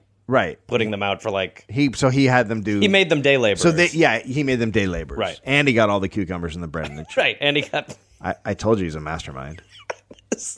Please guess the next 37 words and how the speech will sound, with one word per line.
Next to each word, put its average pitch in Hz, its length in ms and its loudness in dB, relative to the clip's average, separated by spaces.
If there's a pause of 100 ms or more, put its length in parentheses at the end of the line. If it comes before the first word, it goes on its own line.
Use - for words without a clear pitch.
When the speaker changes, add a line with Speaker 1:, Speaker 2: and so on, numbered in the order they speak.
(540)
Speaker 2:
He's - 440 -2
great. - 640 4 (500)
Speaker 1:
I 104 80 2
don't 117 200 -2
think 110 200 2
I, 107 240 6
I 107 100 0
don't 120 160 0
think 101 360 -4 (300)
this 92 240 -2
is 92 80 -4
an 92 60 0
exaggeration 95 840 2
when 85 120 0
I 85 360 0
say 90 260 0
this 92 260 -2
was 95 140 0
a 90 80 0
simpler 90 420 -2
time. 104 440 -2 (120)
Speaker 2:
Yeah. 147 280 4 (260)
Yep. - 340 0 (480)
Yeah. 123 300 2 (800)
Speaker 1:
So 190 360 2
Henry, 180 180 4
Speaker 2:
The - 60 -4
great 254 280 4
cucumber 254 480 4
heist. 151 540 2
Speaker 1:
Henry, 240 360 4 (220)
never 117 260 2
forgotten. 87 460 -6 (100)
Speaker 2:
Never. 135 200 4
Speaker 1:
Never 131 200 2
forgotten. 78 400 -12
Speaker 2:
No. 101 280 0